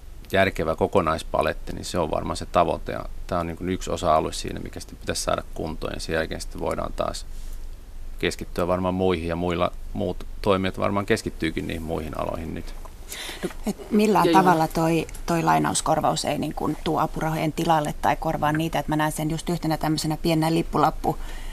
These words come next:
Speaker 2: ää, tu-, purona, josta tulee jonkun verran vuosituloja,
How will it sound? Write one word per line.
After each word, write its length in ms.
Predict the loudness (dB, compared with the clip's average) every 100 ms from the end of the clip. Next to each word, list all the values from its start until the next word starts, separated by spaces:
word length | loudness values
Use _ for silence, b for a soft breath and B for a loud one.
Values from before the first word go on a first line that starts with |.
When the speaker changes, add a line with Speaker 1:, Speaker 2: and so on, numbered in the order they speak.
| B B
Speaker 2:
ää, 260 | 0 2 2 0
tu-, 140 | 0 0 -4 -8 -4
purona, 360 | 4 6 6 6
josta 280 | 2 0 0
tulee 460 | 2 4 6 4 4
jonkun 320 | 4 2 2
verran 340 | 4 4 2 2
vuosituloja, 840 | 2 2 0 -2 2 4 6 4